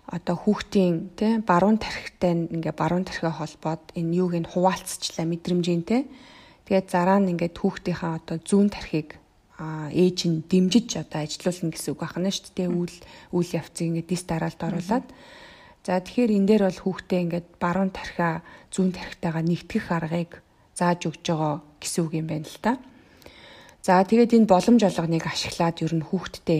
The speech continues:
Speaker 1: ингэж одоо, м, баруун зүүн тархиа одоо юу гэдэг нь холбож нэгтгэж ажлыг, ажиллахыг ингээд зааж өгөх ёстой байна. За, тэгээ бас ингээд юм бичгээр хүмүүс тайвширдаг гэж ярьдаг, те.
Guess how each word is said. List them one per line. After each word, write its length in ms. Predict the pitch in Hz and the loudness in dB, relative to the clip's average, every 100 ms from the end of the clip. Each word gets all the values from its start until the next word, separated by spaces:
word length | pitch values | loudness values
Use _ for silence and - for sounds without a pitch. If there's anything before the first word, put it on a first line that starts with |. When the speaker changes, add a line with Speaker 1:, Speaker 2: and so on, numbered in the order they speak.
| 151 | 0
Speaker 1:
ингэж 180 | 151 - - | -4 -6 -6
одоо, 400 | 156 151 156 - | -6 -4 -6 -10
м, 720 | 185 165 156 151 156 180 - - | -10 -8 -8 -8 -12 -14 -16 -12
баруун 320 | - 151 170 156 | -6 0 0 0
зүүн 240 | 156 156 | -2 -4
тархиа 480 | - - 160 147 180 - _ _ _ _ _ _ _ _ | -8 -8 -6 -6 -8 -18 _ _ _ _ _ _ _ _
одоо 800 | - - - 160 147 143 143 147 - | -20 -16 -10 -8 -8 -8 -10 -12 -10
юу 240 | 151 160 - | -6 -6 -8
гэдэг 160 | - | -10
нь 160 | 160 - | -10 -6
холбож 380 | 160 - - - - | -6 -6 -6 -4 -2
нэгтгэж 360 | 165 - 202 180 | -4 2 2 2
ажлыг, 320 | 147 - 160 160 | -4 -2 -4 -4
ажиллахыг 500 | - 156 - - 165 165 | -6 -6 -8 -4 -4 -2
ингээд 180 | 156 147 | -6 -2
зааж 240 | 156 156 - | -2 -2 -6
өгөх 100 | - | -12
ёстой 220 | - 151 | -10 -8
байна. 560 | 151 147 160 165 165 160 - - - - - - - - | -6 -6 -4 -2 -2 -6 -16 -20 -20 -20 -20 -20 -20 -16
За, 160 | - 165 | -4 -2
тэгээ 320 | 170 226 240 | 2 4 4
бас 240 | 226 - 202 | 4 0 2
ингээд 240 | 190 180 - 185 | 2 0 0 6
юм 240 | 269 294 | 8 8
бичгээр 400 | - - - 196 | 4 -2 2 2
хүмүүс 400 | - 180 185 - - | 2 -2 -2 -4 -2
тайвширдаг 560 | 202 214 202 - 180 | 0 0 -2 -2 -6
гэж 120 | - - 170 | -6 -4 -4
ярьдаг, 260 | 147 190 - | -4 -4 -2
те. 120 | 220 | 2